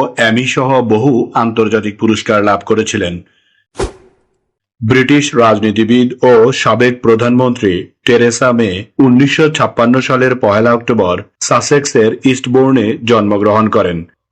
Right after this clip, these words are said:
তিনি দুহাজার ষোলো থেকে দুহাজার উনিশ সাল পর্যন্ত যুক্তরাষ্ট্রের প্রধানমন্ত্রী এবং এর আগে তিনি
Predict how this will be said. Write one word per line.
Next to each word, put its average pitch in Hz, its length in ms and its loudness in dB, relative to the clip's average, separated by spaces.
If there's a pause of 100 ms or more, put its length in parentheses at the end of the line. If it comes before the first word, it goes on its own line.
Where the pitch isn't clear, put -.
তিনি 143 280 4
দুহাজার 131 460 2
ষোলো 135 280 2
থেকে 135 300 0
দুহাজার 117 460 2
উনিশ 113 300 0
সাল 127 200 0
পর্যন্ত 123 420 0 (380)
যুক্তরাষ্ট্রের 117 680 0
প্রধানমন্ত্রী 120 760 0 (160)
এবং 139 220 4 (180)
এর 131 180 2
আগে 139 240 2
তিনি 131 280 0